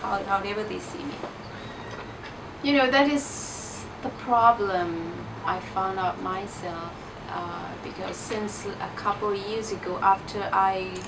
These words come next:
created the very first installation, which is made out of sugar, with, uh, my, um, partner, uh, uh, Richard Street Marathon. So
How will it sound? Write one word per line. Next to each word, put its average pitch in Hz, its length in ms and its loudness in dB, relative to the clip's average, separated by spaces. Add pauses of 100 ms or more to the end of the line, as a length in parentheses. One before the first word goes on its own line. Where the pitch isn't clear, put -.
(560)
created 208 760 2 (120)
the 180 500 -2 (580)
very 202 240 2
first - 760 -2 (120)
installation, 196 1200 -2
which 190 200 -6
is 180 120 -4
made 190 220 -2
out 180 140 0
of 175 180 -4
sugar, 175 540 -4 (880)
with, 185 320 -4
uh, 170 260 -2
my, 165 280 -2 (500)
um, 160 400 -4 (1160)
partner, 180 720 2
uh, 156 400 -2 (960)
uh, 160 100 -2
Richard 185 300 -2
Street 160 240 -6
Marathon. 160 560 -6 (540)
So 240 500 6